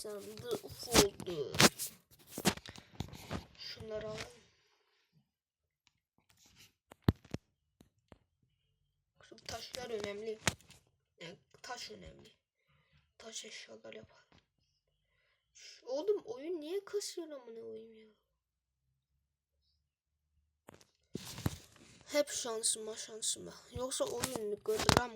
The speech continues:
kasmıyor abi. Video alıyorsun. Oyun. Bu ne biçim şey? Neyse hemen kendimize temel eşyalar yapalım. Kılıç. Yapıştır.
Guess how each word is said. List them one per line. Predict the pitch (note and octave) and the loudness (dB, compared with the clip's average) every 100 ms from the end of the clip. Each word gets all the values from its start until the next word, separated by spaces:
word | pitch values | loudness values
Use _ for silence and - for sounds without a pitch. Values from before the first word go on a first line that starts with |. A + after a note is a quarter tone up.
| G#3 - | -8 -12
kasmıyor | - - - C#2 C#2+ | -8 -8 -8 -10 -10
abi. | - - - | -10 -10 -12
Video | - - C#4 | -14 -8 -4
alıyorsun. | B3 A#3+ D#4+ F4 - G4 - _ - - - - - | -2 0 0 0 0 0 0 _ -18 -14 0 4 4
Oyun. | C#4+ - - - - - - - - - - - - _ _ _ - - - - | 0 -10 -20 6 6 6 -12 -12 -10 4 8 8 6 _ _ _ -20 -20 -20 -16
Bu | A#3 A3+ B3 | -12 -12 -12
ne | B3+ | -14
biçim | A#3 A#3+ A#3 | -16 -20 -20
şey? | - - - _ _ - - - - - - - _ _ | -20 -20 -20 _ _ -20 -20 -20 2 2 2 -16 _ _
Neyse | B3 C#4+ C#4 C#4 | -2 2 2 2
hemen | C#4+ D#4 - | 0 -2 -6
kendimize | - C4+ A#3 A#3+ A#3 D4+ D4+ | -6 -6 -6 -8 -2 0 0
temel | - C4 D4 | -4 -2 0
eşyalar | B3 A3+ - A#3 C4 B3+ | 0 -2 -4 -4 -4 -2
yapalım. | A3 G3+ G#3+ A3 - - - - - - - - | -2 -2 -8 -10 -12 -18 -6 -6 -6 -20 -16 -12
Kılıç. | - - A3 G#3 - - - _ - - - - - - _ - | -4 -2 0 -2 -6 -8 -8 _ -20 -20 -20 -16 -16 -20 _ -20
Yapıştır. | - - - - _ G3+ F#3+ - | -20 -16 -16 -16 _ -8 -8 -10